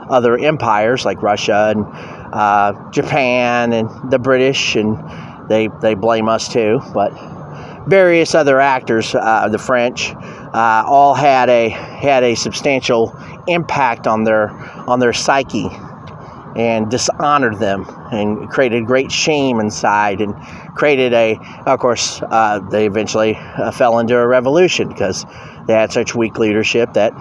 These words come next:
you know, the revolution started around nineteen fifteen, basically lasted through nineteen forty-nine until,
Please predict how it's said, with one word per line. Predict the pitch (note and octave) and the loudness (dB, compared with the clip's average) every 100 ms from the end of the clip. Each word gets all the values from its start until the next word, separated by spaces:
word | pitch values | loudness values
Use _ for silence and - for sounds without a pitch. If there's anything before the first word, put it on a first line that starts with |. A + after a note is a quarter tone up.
| - - | -12 -6
you | G2+ | -2
know, | G2 G#2 - - - - - - | -2 -4 -10 -20 -20 -20 -20 -10
the | G2+ G#2 | -2 0
revolution | G#2+ A2 G#2+ A2 G#2 A2 G#2 | 2 0 0 0 0 -2 -2
started | G2 - A2 G2+ | -2 0 0 0
around | G#2+ G#2+ | 0 0
nineteen | G2+ G#2+ G2 G#2+ | 0 -4 -4 -4
fifteen, | G#2 C3+ B2 C#3 C3 B2+ C3 - - - - | -2 -4 -2 -2 0 -2 -4 -10 -20 -18 0
basically | C#3 C#3+ - A2+ | 0 0 0 0
lasted | A2+ A#2 A2+ A2 - | 2 2 0 -2 0
through | G#2+ G#2 - - - - A2 | 2 2 -2 -16 -18 -10 -2
nineteen | A#2+ A2 B2+ A2+ | -2 -2 -4 0
forty-nine | A#2+ G#2+ A2 C#3+ C3 B2 | 0 0 0 2 2 0
until, | A#2+ G#2 G#2+ G2 | -2 0 0 0